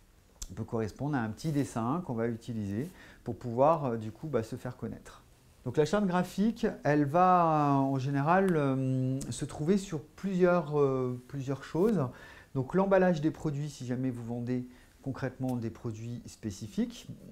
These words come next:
donc c'est-à-dire que là, on va avoir par exemple un petit logo ou des couleurs qui sont adaptées. Sur l'enseigne, que ce soit par exemple sur le nom de votre entreprise ou sur l'enseigne d'un magasin, sur les véhicules de société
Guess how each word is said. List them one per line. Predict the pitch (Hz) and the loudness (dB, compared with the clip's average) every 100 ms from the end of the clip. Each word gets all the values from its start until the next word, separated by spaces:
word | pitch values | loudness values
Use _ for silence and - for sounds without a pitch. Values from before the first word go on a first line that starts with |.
| - - | -12 -6
donc | 113 | -6
c'est-à-dire | - 110 113 131 131 | -6 -4 -2 -2 -4
que | 123 | -2
là, | 123 127 123 117 | 2 4 2 0
on | 107 | -2
va | 107 107 | 0 0
avoir | 107 120 120 | 0 -2 -2
par | 107 104 | -6 -6
exemple | 104 117 117 110 - - - | -4 -6 -6 -8 -10 -20 -12
un | 113 | -8
petit | 113 - 123 | -8 -6 -4
logo | 117 113 123 | -4 -2 0
ou | 120 | 0
des | 107 113 | -2 -4
couleurs | - 113 120 | -4 0 0
qui | 120 | -2
sont | - 117 | -10 -8
adaptées. | 113 110 - 185 247 - - - - - | -4 -6 -4 -4 -4 -8 -20 -20 -20 -20
Sur | - - 196 | -6 0 2
l'enseigne, | 180 - 127 127 185 269 - _ - _ _ _ _ - | 2 2 2 4 2 0 -6 _ -20 _ _ _ _ -14
que | - 135 | -6 -4
ce | 143 | -4
soit | - 147 135 | 0 2 2
par | 123 | 2
exemple | 120 113 135 | -2 -2 -4
sur | - | -2
le | 117 | -2
nom | 127 131 | -2 -2
de | 123 | -4
votre | 120 | -8
entreprise | 117 107 - 135 | -10 -8 -4 -4
ou | 107 | -4
sur | - 123 | -8 -8
l'enseigne | 117 117 135 | -8 -6 -4
d'un | 120 | -2
magasin, | 120 110 107 110 175 - - - - | -2 -2 -2 -4 -6 -10 -20 -20 -12
sur | - 139 | 0 2
les | 135 | 2
véhicules | 160 165 175 156 | 2 0 -2 0
de | |
société | 160 160 - 160 175 226 269 | 0 -2 -4 0 2 2 0